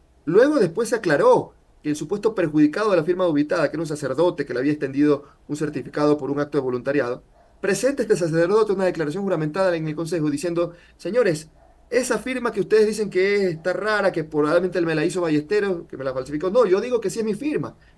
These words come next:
y que yo le extendí este certificado al postulante", ¿no? "No importa", dijeron los consejeros de mayoría.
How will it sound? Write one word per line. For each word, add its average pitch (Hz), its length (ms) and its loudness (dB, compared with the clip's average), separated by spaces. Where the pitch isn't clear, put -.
y 151 80 -6
que 165 100 -2
yo 226 100 -6
le 254 60 -2
extendí 196 240 -4
este 220 160 -6
certificado 170 560 -4
al 175 60 -2
postulante", 131 560 -8
¿no? - 100 -20
"No 202 140 6
importa", 196 420 4
dijeron 156 280 2
los 151 80 -2
consejeros 143 880 0
de 127 80 -8
mayoría. 135 460 -2